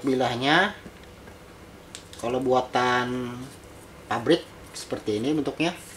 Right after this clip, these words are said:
Jadi buatan pabrik itu ini dua koma lima milimeter. Dia lurus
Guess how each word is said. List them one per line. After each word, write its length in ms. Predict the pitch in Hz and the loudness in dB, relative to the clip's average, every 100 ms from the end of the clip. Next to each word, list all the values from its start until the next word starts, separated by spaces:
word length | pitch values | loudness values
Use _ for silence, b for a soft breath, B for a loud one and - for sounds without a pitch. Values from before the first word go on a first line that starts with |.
| - B B B B B B B - - - - - - - - - | -16 B B B B B B B -20 -20 -20 -18 -18 -20 -20 -20 -12
Jadi 240 | 107 117 | -6 0
buatan 260 | 131 131 127 | 2 2 2
pabrik 460 | 120 107 117 - | 2 2 -2 -4
itu 320 | - 139 135 - - - - - - - - | -2 0 2 0 -10 -18 -18 -18 -18 -16 -6
ini 80 | 127 | 0
dua 160 | 127 | 2
koma 240 | 120 113 113 | 2 2 2
lima 180 | 107 | 2
milimeter. 800 | 110 110 104 101 - 117 131 127 - - - - - - - - - - - | 2 0 0 0 2 4 4 2 -4 -16 -20 -20 -20 -20 -20 -20 -20 -20 -10
Dia 160 | 113 131 | 0 2
lurus 400 | 135 156 180 - | 4 6 6 6